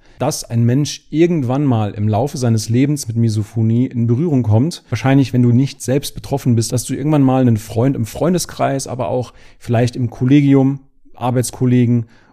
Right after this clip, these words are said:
oder auch in der Familie, dass du irgendwann mal in Berührung mit einem Misophoniker kommst. Und dann ist es natürlich auch super gut, wenn du schon davon gehört hast, beziehungsweise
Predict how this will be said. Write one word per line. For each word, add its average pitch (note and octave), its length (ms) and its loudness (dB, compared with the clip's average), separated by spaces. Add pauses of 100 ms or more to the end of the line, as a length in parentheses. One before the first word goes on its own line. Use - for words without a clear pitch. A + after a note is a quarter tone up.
oder B2+ 180 2
auch G#2+ 140 -2
in A2+ 100 4
der A2 80 2
Familie, A2+ 460 2
dass A2 160 -4
du - 100 -16
irgendwann B2+ 240 -2
mal A#2 400 0
in A#2 200 2
Berührung A#2 420 4
mit A2+ 100 0
einem A2+ 240 -4
Misophoniker A2+ 640 0
kommst. A#2 320 0
Und A#2+ 140 -2
dann A#2+ 160 2
ist A#2 100 -4
es A#2+ 80 -8
natürlich A2+ 380 0
auch G#2+ 180 -8
super C3+ 380 -2
gut, A#2+ 260 2 (320)
wenn B2+ 120 2
du A#2+ 100 4
schon A#2 320 2
davon A2+ 240 2
gehört A#2 280 4
hast, A2+ 180 0
beziehungsweise A#2 760 -2